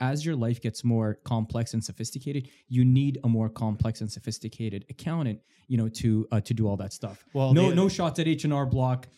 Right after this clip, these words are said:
Speaker 1: I would just obviously rather, you know, use a boutique law firm, uh, or sorry, a
Speaker 2: In,
Speaker 1: boutique
Speaker 2: in your
Speaker 1: accounting firm for that.
Speaker 2: situation.
Speaker 1: Yeah, yeah,
Speaker 2: All right?
Speaker 1: precisely, yeah.
Speaker 2: Don't be knocking on the H and R Block.
Speaker 1: <laughs> I'm not, I'm not knocking.
Speaker 2: Um, the other thing too, though, and, and, you know, I, you know, one of our <coughs> clients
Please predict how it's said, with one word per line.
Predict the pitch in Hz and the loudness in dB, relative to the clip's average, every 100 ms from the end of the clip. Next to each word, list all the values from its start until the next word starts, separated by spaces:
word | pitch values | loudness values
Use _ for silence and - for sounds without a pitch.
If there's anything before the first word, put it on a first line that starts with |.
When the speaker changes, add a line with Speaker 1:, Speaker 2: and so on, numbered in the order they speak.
| _ - | _ -4
Speaker 1:
I | 139 | 0
would | 131 | 0
just | 123 131 - | 0 0 -2
obviously | 143 127 - 123 | -2 0 2 2
rather, | 120 120 117 107 - - | 4 2 0 0 -6 -4
you | 120 | 0
know, | 110 | 2
use | 110 120 107 - | 4 4 2 -2
a | 123 | -2
boutique | 113 107 139 127 | 0 0 0 -2
law | 117 104 | -2 -8
firm, | 104 104 98 95 104 | -8 -6 -6 -6 -4
uh, | 95 92 | -4 -2
or | - 113 | 0 0
sorry, | 139 120 | 0 0
a | |
Speaker 2:
In, | 120 | 0
Speaker 1:
boutique | 127 | 2
Speaker 2:
in | 180 | 4
your | 175 175 | 4 4
Speaker 1:
accounting | 123 143 | 2 2
firm | 127 120 | 2 2
for | |
that. | 113 | 0
Speaker 2:
situation. | - - | -6 -10
Speaker 1:
Yeah, | 226 262 | -6 -4
yeah, | 110 | -6
Speaker 2:
All | 92 | -6
right? | 98 | -4
Speaker 1:
precisely, | 180 226 - 101 | -2 -2 -6 -6
yeah. | 82 - _ - - - | -8 -10 _ -20 -20 -10
Speaker 2:
Don't | 180 | -8
be | 160 | -2
knocking | 131 107 101 98 | -2 -2 -4 -8
on | 92 | -8
the | 87 | -10
H | 87 - | -12 -12
and | 87 | -14
R | 82 | -12
Block. | 76 131 160 - | -6 -4 -6 -4
Speaker 1:
<laughs> | 247 240 220 233 - 233 - - 240 240 | -4 -2 -6 -8 -8 -10 -12 -16 -12 -6
I'm | 170 175 | -4 -4
not, | 196 | -4
I'm | 185 | -4
not | 160 135 | -2 0
knocking. | 127 123 139 127 _ _ _ _ | 0 0 -6 -10 _ _ _ _
Speaker 2:
Um, | 135 143 147 147 _ _ _ | -4 -2 -2 -4 _ _ _
the | 135 160 | -2 2
other | 277 | 2
thing | 330 285 240 | 2 -2 -2
too, | - 170 139 | 0 0 -2
though, | 95 | -6
and, | 101 120 | -10 -8
and, | 139 | -4
you | |
know, | 127 | -2
I, | 135 156 | -2 -2
you | 131 131 | -6 -4
know, | 113 | -4
one | 135 143 | -4 -2
of | |
our | 127 113 | -2 -4
<coughs> | - | -4
clients | 117 110 101 | -6 -6 -8